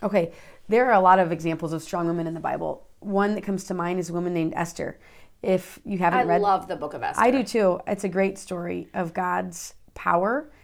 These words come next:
Speaker 1: and of God's protecting
Speaker 2: Yeah.
Speaker 1: his people.
Speaker 2: And it actually reads fast.
Speaker 1: Yeah.
Speaker 2: It almost reads like a novel.
Speaker 1: It does.
Speaker 2: Yeah.
Speaker 1: It really does, with a lot of plot twists.
Speaker 2: Yes, it does.
Speaker 1: Yeah.
Speaker 2: Yeah.
Speaker 1: So Esther was a young Hebrew woman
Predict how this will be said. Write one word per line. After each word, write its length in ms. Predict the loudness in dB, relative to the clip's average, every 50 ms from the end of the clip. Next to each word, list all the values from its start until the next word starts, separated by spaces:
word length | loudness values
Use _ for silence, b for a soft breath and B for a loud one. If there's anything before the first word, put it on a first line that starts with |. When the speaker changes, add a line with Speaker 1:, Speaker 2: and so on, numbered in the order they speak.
| b b
Speaker 1:
and 140 | -6 -6 -6
of 80 | -4
God's 200 | -6 -8 -10 -8
protecting 400 | -10 -10 -4 -4 -4 -4 -2 -2
Speaker 2:
Yeah. 100 | -2 -2
Speaker 1:
his 80 | -2 -4
people. 340 | -4 -6 -6 -4 -4 -4 -2
Speaker 2:
And 100 | -2 -2
it 120 | -2 -2 0
actually 380 | -2 -4 -4 -4 -4 -4 -4
reads 400 | -2 0 0 -2 -2 -4 -8 -14 -16 -20
fast. 640 | _ -16 -6 -6 -4 -4 -4 -6 -8 -14 -18 -20 -20 _ _ _ -10
Speaker 1:
Yeah. 200 | -8 -8 -6 -4
Speaker 2:
It 100 | -4 -2
almost 300 | -2 -2 -4 -4 -6 -4
reads 160 | -4 -4 -4 -6
like 120 | -8 -8
a 60 | -8 -10
novel. 520 | -8 -8 -6 -6 -6 -6 -8 -10 -12 -12 -6
Speaker 1:
It 120 | -6 -4
does. 400 | -2 0 -2 -2 -2 -6 -10 -6
Speaker 2:
Yeah. 100 | -4 -4
Speaker 1:
It 60 | -2 -2
really 180 | -2 -2 -2 -2
does, 320 | -2 -2 -2 -4 -6 -4
with 200 | -2 -2 -2 -2 0
a 60 | 0 2
lot 200 | 4 4 4 4
of 200 | 2 -2 -4 -12 _ -14
plot 240 | 0 0 0 0 0
twists. 360 | -4 -8 -8 -8 -10 -10 -2
Speaker 2:
Yes, 300 | 2 4 4 4 2 2
it 120 | -2 -2 2
does. 260 | 2 4 4 4 0
Speaker 1:
Yeah. 120 | -2 -4 -6
Speaker 2:
Yeah. 180 | -4 -6 -6 -6 -8 B B B B B B B B B B B
Speaker 1:
So 640 | -14 -2 2 2 4 4 4 6 6 4 4 2 2 2
Esther 340 | 2 2 2 2 2 2
was 160 | 4 4 2 0
a 40 |
young 260 | 2 4 4 4 4 2
Hebrew 280 | -2 -2 -2 -2 0
woman 380 | 0 0 0 0 -2 -2 -4